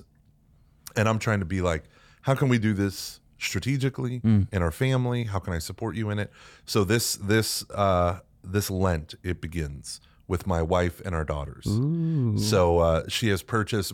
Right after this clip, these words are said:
Speaker 1: Blessed Is She is a wonderful Catholic organization.
Speaker 2: Right.
Speaker 1: They make very beautiful prayer stuff. And so she got
Speaker 2: It's pretty,
Speaker 1: these,
Speaker 2: yeah.
Speaker 1: yeah, they got these prayer journals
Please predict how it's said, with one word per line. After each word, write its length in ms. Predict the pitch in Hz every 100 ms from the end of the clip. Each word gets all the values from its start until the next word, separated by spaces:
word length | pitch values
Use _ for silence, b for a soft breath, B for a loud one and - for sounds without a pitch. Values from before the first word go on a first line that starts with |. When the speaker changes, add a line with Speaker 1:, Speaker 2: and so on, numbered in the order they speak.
| 104
Speaker 1:
Blessed 320 | 139 156 147
Is 100 | 107
She 200 | - 110
is 120 | 92
a 40 | 87
wonderful 400 | 87 85 95 82
Catholic 360 | 85 80 82
organization. 580 | 80 78 78 80 78 104
Speaker 2:
Right. 160 | 101 92 B -
Speaker 1:
They 80 |
make 160 | 139 170
very 220 | 101 113
beautiful 760 | 87 80 95 107 - 110 113 117 _ _
prayer 260 | - 107 107
stuff. 480 | - 110 107 - _ b b b b
And 140 | 101 87
so 120 | 107
she 160 | - 104
got 140 | 107
Speaker 2:
It's 80 | -
pretty, 180 | 160 107
Speaker 1:
these, 80 |
Speaker 2:
yeah. 180 | 107 123 -
Speaker 1:
yeah, 260 | 107 92 85
they 120 | 98
got 200 | 101 110
these 200 | 117 101
prayer 260 | - 110 98
journals 600 | 95 90 87 85 -